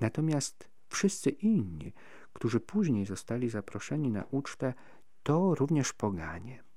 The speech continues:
W ten sposób cała przypowieść jest jakby streszczeniem historii zbawienia. Wcześniej Bóg przez proroków, którzy byli Jego sługami, kierował swoje słowo, kierował swoje zaproszenie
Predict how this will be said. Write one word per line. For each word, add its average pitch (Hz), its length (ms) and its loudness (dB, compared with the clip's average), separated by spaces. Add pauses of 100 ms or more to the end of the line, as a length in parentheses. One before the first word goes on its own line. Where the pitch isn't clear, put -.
(720)
W - 60 -16
ten 202 140 8
sposób - 560 2 (180)
cała 180 280 6
przypowieść - 1160 0 (480)
jest - 260 2
jakby 185 280 2
streszczeniem 175 800 0
historii 170 480 0
zbawienia. 110 680 -4 (1080)
Wcześniej 156 680 4
Bóg 127 440 2
przez - 320 0
proroków, 107 1080 -2 (160)
którzy - 300 -6
byli 101 240 -4
Jego 110 220 -2
sługami, 117 680 -2 (360)
kierował 131 460 4
swoje 95 360 -4
słowo, 104 640 -4
kierował 98 420 0
swoje 92 340 -4
zaproszenie 117 960 -2